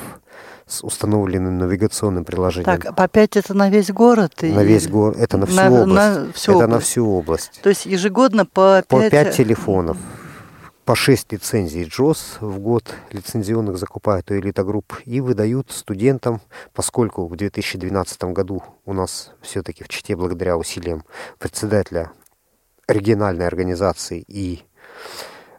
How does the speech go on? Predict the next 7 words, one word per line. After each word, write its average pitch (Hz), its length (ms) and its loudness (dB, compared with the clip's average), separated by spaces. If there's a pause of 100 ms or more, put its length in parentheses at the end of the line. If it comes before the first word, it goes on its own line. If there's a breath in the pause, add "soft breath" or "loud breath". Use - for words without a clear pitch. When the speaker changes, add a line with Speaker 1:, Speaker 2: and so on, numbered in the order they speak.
Speaker 1:
массажистов, 104 640 -2
которые 110 340 -4
уже 98 220 -4
работают 98 540 -2
давно, 95 420 -2 (680 loud breath)
с - 360 -10
Министерства 101 1080 -4